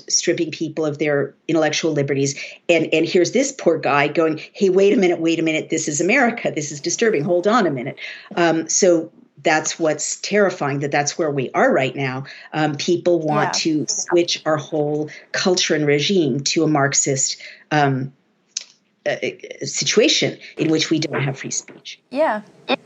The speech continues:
Speaker 2: No, you, you talk about a two-tier society. I think it's fair to say we lived through one, right? The va-, the unvaccinated and the vaccinated, and the person who was primarily responsible for that was none other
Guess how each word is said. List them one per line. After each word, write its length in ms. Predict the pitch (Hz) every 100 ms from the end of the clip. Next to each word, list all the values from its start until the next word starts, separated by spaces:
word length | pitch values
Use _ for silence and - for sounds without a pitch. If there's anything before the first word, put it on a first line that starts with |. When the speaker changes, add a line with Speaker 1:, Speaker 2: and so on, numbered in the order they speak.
| - - - -
Speaker 2:
No, 160 | - 269
you, 300 | 254 247 247
you 60 | 254
talk 260 | 302 285
about 160 | 277 240
a 80 | 226
two-tier 580 | - 240 226 233 214
society. 720 | 214 - 202 208 190 208 208 185
I 80 |
think 160 | 190 196
it's 180 | 190 190
fair 160 | 196
to 120 | 196 196
say 400 | 196 190 190 190 - - - - - -
we 140 | 233
lived 220 | 254 262
through 360 | 220 - 320 339
one, 200 | 202 185
right? 240 | 185 214
The 80 | 208
va-, 260 | 185 208 202
the 140 | 208 208
unvaccinated 920 | 233 226 226 226 - 247 240 233 226
and 100 | 220
the 80 | 208
vaccinated, 640 | 240 285 - 214 196 185
and 120 | 190
the 60 | 190
person 340 | 196 202 208
who 160 | 202 208
was 240 | 196 190 -
primarily 540 | - 233 214 226 247 233
responsible 640 | 208 - 196 190 190 190
for 120 | 185
that 220 | 190 196
was 180 | 190 190
none 220 | 202 190
other 400 | 185 185 185 185